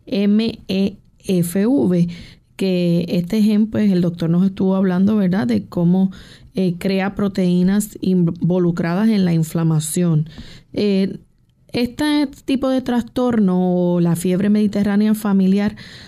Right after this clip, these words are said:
afecta mayormente a un grupo de personas que son los de ascendencia mediterránea,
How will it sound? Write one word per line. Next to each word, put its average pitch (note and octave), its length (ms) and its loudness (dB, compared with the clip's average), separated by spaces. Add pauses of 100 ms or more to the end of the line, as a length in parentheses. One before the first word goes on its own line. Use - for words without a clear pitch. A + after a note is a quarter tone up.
(120)
afecta G3+ 800 -4
mayormente A3 840 2
a G#3 100 2
un F#3+ 140 4
grupo G#3 260 0
de A3 100 2
personas G#3+ 540 0
que F#3+ 140 0
son F3 220 0
los G3 160 0
de G3 100 0
ascendencia F3 640 0
mediterránea, G3 880 2